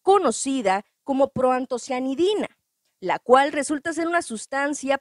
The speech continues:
perteneciente a los llamados flavonoides, los cuales destacan por la función antioxidante y antiinflamatoria con la que estos cuentan. En este caso en particular,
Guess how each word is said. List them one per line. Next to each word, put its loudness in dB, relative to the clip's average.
perteneciente -2
a 0
los 4
llamados -2
flavonoides, 0
los -6
cuales 2
destacan -2
por -4
la 0
función -2
antioxidante -4
y -4
antiinflamatoria 2
con -6
la -4
que -6
estos -8
cuentan. -4
En 4
este 0
caso -4
en -4
particular, 2